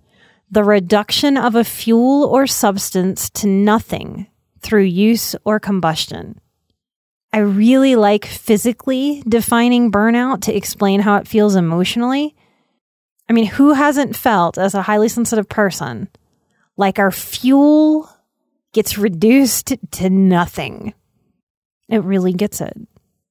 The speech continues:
Another definition of burnout, the failure of an electrical device or component through overheating. We are a tribe of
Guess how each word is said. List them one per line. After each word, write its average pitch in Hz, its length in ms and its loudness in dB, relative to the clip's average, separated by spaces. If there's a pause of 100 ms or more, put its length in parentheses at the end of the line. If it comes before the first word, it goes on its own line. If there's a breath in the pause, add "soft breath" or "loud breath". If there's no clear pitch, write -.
(540)
Another 220 320 2
definition 226 480 2
of 196 120 -2
burnout, 208 540 0
the 208 120 0
failure 247 680 2
of 220 200 0
an 233 100 2
electrical 214 640 0
device 175 480 0
or 202 60 -4
component 196 640 -2 (500 soft breath)
through 208 340 0
overheating. 214 840 0 (960)
We 233 240 4
are 262 100 4
a 269 80 4
tribe 233 380 0
of 196 120 2